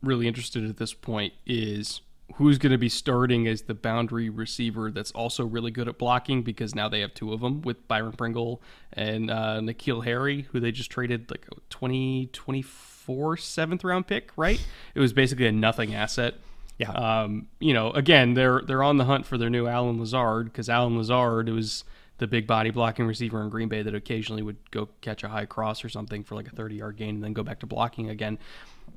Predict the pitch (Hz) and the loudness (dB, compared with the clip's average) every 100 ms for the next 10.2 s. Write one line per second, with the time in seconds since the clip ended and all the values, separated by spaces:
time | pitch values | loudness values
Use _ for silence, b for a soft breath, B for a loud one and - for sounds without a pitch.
0 | - - - 131 156 285 143 117 - 120 | -18 -18 -2 8 10 10 8 6 4 4
1 | 110 110 107 107 110 104 123 139 127 143 | 6 4 0 0 0 2 0 0 4 4
2 | 151 139 135 127 - 123 110 127 131 131 | 4 2 4 4 4 2 2 0 2 2
3 | 120 117 - 120 117 110 113 135 123 - | 2 0 2 2 2 0 2 2 2 0
4 | 120 120 - 127 120 113 110 127 127 107 | -2 -2 -4 -8 -4 -4 -2 2 2 2
5 | 117 - b b b b b _ - - | 0 -2 b b b b b _ -20 -4
6 | 127 117 127 117 117 123 117 123 110 107 | -2 2 6 6 8 10 10 10 10 8
7 | 107 104 - - 123 123 147 - - 131 | 6 4 -2 2 6 8 10 8 6 0
8 | 127 139 131 131 127 127 131 - 131 139 | 4 4 6 6 6 4 0 0 2 4
9 | 139 131 127 185 247 202 185 180 165 - | 4 4 4 4 2 2 2 0 -4 -14
10 | - - | -8 -8